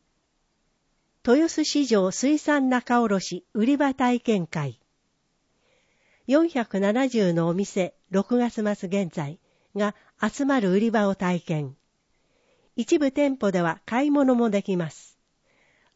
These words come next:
動きやすい靴と服装でお越しください。日時、十月七日金曜、二十二日土曜、八時から十一時。集合、豊洲市場七街区管理施設棟一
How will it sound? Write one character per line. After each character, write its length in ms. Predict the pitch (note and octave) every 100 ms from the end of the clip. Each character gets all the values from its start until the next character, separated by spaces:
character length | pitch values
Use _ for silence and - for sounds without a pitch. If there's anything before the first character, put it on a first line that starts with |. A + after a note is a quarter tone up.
| _
動 220 | A#3 D4+
き 100 | D#4
や 160 | D4+ D4
す 140 | -
い 140 | B3+ G3
靴 280 | - -
と 140 | - F3+
服 180 | - -
装 240 | C4+ A#3+
で 120 | G#3+
お 40 | G3+
越 160 | G#3
し 100 | -
く 100 | -
だ 140 | F3 E3
さ 160 | E3+
い。 100 | D3 - _ _ _ _ _ _ _ _ _ _ _ _
日 320 | C#4 - C4
時、 220 | - D#3+ - _ _ _ -
十 260 | F3 C#4+ D4+
月 280 | C#4+ C4
七 260 | A#3 A#3 A3+
日 240 | - F#3 -
金 280 | - B3+ B3+
曜、 340 | A#3 F3+ D3 - _ _ _
二 180 | B3 D#4+
十 260 | D4 A3 F3+
二 180 | F3 G#3+
日 400 | A3+ - G#3 -
土 140 | G3+ G3+
曜、 380 | A3 F#3 D#3+ _ _ _ _ _ _
八 300 | A#3+ D#4 D#4+
時 120 | C#4+
か 140 | G#3
ら 140 | F3+ E3
十 220 | A3+ A#3
一 260 | G#3 G#3
時。 160 | E3+ D3 _ _ _ _ _ _ _
集 340 | - - C4+ C#4
合、 420 | A#3+ A3 F#3 - _ _ _ _ _ _ _
豊 200 | A#3+ D4
洲 160 | D#4 D#4+
市 180 | D#4 C#4+
場 300 | A#3 F#3 F#3
七 300 | G#3 A#3+ C#4
街 240 | C#4 A#3
区 140 | - E3+
管 280 | A3 C4 C#4
理 140 | C#4+
施 60 | -
設 300 | C4+ C4 -
棟 220 | A3 G3+
一 140 | F#3+